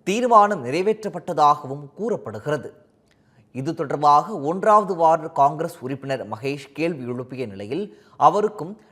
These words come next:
நகர்மன்ற தலைவர் துரைக்கும் இடையே வாக்குவாதம் ஏற்பட்டது. ஒரு கட்டத்தில் கைகலப்பாக மாறிய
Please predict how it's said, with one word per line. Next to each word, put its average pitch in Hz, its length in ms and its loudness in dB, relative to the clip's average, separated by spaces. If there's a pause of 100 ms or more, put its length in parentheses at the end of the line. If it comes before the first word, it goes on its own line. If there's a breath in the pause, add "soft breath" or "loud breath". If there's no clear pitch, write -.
நகர்மன்ற 208 680 0
தலைவர் 170 380 -4
துரைக்கும் 139 440 -6
இடையே 131 440 -6 (120)
வாக்குவாதம் 143 760 0
ஏற்பட்டது. 113 640 -8 (500 soft breath)
ஒரு 196 220 4
கட்டத்தில் 240 600 -2
கைகலப்பாக 180 760 2
மாறிய 143 420 0